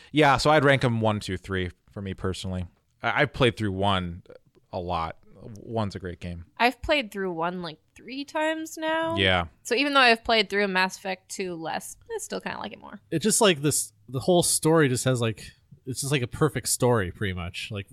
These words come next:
Speaker 3: the first game.
Speaker 1: Yeah, no, it's a very complete story.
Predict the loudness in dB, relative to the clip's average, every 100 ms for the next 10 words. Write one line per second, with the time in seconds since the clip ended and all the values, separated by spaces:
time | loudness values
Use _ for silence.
0 | -12 -8 -4 -4 -6 -10 -10 -18 _ _
1 | 0 4 6 4 0 4 4 4 4 4
2 | 4 0 2 0 0 -6 -20 -20 -20 -20
3 | -20 -10 -6 -2 -2 -4